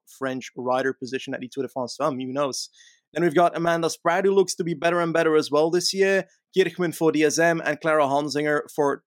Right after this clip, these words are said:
Tipco E F, whatever the order of that name is, also in this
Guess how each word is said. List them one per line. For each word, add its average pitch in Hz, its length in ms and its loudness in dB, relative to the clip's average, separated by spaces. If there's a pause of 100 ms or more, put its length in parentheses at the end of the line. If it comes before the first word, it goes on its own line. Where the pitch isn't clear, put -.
Tipco 147 480 0
E 139 100 -2
F, 135 220 0
whatever 131 360 -2
the 131 80 -6
order 135 340 -4
of 123 140 -4
that 120 200 -2
name 123 300 -6
is, 123 200 -6 (240)
also 123 480 -2 (220)
in 131 260 -6 (160)
this 127 280 -4